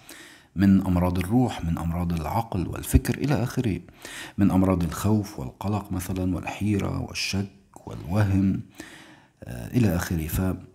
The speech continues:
فيتساءل ميسيليه أنه لماذا لم يمنح المسيح الناس طيب شيئا من الحكمة، شيئا من العقلانية، شيئا من الاطمئنان؟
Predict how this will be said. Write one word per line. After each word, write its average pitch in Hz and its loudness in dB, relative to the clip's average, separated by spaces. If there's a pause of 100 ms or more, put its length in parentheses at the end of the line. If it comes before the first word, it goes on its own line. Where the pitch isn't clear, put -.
(720)
فيتساءل 110 2
ميسيليه 87 2
أنه 92 0
لماذا 107 4
لم 92 2
يمنح 98 2
المسيح 82 -2
الناس 92 2
طيب - -16
شيئا 117 -2
من 120 4
الحكمة، 113 -2
شيئا 87 -4
من 87 0
العقلانية، 110 2 (1500)
شيئا 92 0
من 87 4
الاطمئنان؟ 98 2